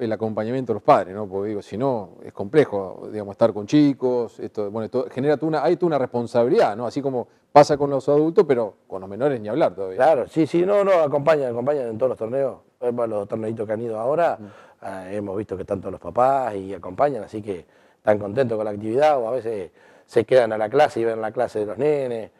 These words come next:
Speaker 2: Al principio por ahí se tienen que quedar porque no es como el jardín, viste que te arrancás el jardín,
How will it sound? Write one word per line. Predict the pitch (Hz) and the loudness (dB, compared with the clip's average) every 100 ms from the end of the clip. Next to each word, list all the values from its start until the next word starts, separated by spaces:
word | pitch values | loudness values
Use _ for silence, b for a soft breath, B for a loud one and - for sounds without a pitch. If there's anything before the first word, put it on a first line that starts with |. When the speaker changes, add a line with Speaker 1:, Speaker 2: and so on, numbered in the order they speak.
| b b | b b
Speaker 2:
Al | 110 107 | 2 2
principio | 113 104 156 143 | 0 4 4 4
por | 123 | 0
ahí | 131 | -2
se | 120 | -2
tienen | 131 131 | -2 -2
que | 123 | 2
quedar | 143 | 2
porque | 139 117 | 2 -2
no | 117 | -4
es | |
como | 117 113 | -4 -4
el | |
jardín, | 110 151 156 | 0 0 0
viste | 120 120 | -2 -4
que | 117 | -4
te | 113 | -4
arrancás | 117 127 131 | -4 -2 -2
el | |
jardín, | 120 139 147 | 0 0 -2